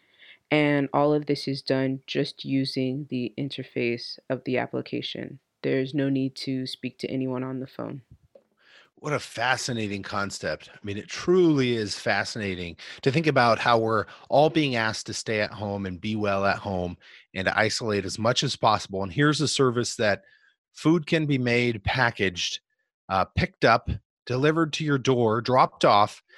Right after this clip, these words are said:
Speaker 2: and you don't need, talk to anyone over the phone. You, you simply click a few buttons,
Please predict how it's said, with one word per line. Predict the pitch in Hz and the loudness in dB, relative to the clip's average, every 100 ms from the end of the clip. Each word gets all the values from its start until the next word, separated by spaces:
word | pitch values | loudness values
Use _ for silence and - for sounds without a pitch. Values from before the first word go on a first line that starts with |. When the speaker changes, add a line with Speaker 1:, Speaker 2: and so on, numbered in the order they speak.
| - _ | -20 _
Speaker 2:
and | 110 123 | -2 0
you | 127 185 | 4 4
don't | 190 | 4
need, | 180 - | 2 0
talk | - 190 208 | 4 4 4
to | 185 | -4
anyone | 160 160 151 143 | 0 0 2 4
over | 143 135 | 4 2
the | 117 | 0
phone. | 160 151 120 110 110 - - _ _ | 4 4 4 0 -4 -12 -20 _ _
You, | 127 160 - | 0 0 0
you | 139 | -4
simply | - - 185 190 175 | 0 0 0 2 -2
click | 151 - - 165 - | 0 -10 -2 0 0
a | |
few | 147 - 147 | -4 -2 -2
buttons, | 113 135 - 95 90 - | 2 0 0 -10 -8 -10